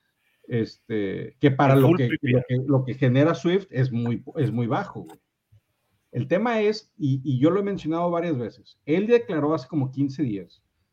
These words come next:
Speaker 1: que no, él no creía que iba a estar físicamente al cien por ciento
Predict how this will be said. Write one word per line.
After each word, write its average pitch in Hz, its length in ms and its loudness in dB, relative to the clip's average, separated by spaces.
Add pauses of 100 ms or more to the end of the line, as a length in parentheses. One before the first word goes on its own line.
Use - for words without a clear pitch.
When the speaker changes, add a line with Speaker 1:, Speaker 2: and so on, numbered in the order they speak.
(320)
Speaker 1:
que 123 140 0
no, 156 640 4 (180)
él 147 200 6
no 170 160 0
creía 160 480 6
que 139 100 2
iba 139 140 0
a 135 40 -2
estar 139 360 -2
físicamente 127 680 -2
al 127 100 -4
cien 123 240 -4
por 131 160 -4
ciento 117 500 -8